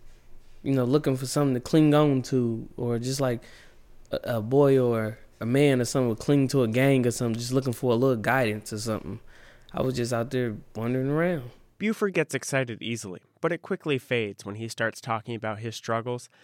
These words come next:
Speaker 2: He's dealt with a common problem for ex-felons: depression, burdened by pressures to provide for himself,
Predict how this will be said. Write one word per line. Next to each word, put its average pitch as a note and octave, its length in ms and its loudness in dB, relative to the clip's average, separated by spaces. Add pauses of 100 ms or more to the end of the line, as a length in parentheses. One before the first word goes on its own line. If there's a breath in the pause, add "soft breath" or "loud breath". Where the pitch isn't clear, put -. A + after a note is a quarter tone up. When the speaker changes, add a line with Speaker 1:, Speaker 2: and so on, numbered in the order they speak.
(180 soft breath)
Speaker 2:
He's F#3 220 -4
dealt F3 200 0
with D3+ 140 -4
a C#3+ 60 -6
common C3+ 400 2
problem C3 420 0
for - 160 -10
ex-felons: - 720 -12 (220)
depression, C3+ 560 -4 (320 soft breath)
burdened D#3 400 0
by G2+ 140 -8
pressures B2+ 500 -4
to - 100 -20
provide A2+ 380 -4
for G2 140 -18
himself, C3 640 -4